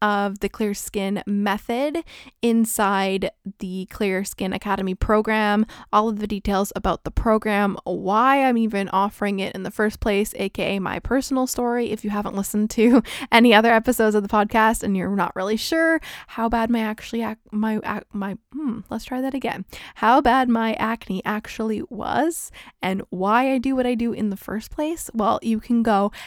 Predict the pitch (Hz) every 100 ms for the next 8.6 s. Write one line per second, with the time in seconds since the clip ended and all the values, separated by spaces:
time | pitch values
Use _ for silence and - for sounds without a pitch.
0 | - 208 - 202 - 202 202 208 214 214
1 | - 196 196 196 208 208 214 - 208 185
2 | - 190 180 175 196 - - - _ -
3 | 208 202 - 208 196 - - 202 - 202
4 | - 247 254 262 - 233 220 233 226 220
5 | - - - - _ _ 294 349 - 269
6 | 214 208 - 220 247 220 285 330 349 -
7 | 262 262 262 269 214 180 - 220 220 233
8 | 247 - 254 247 240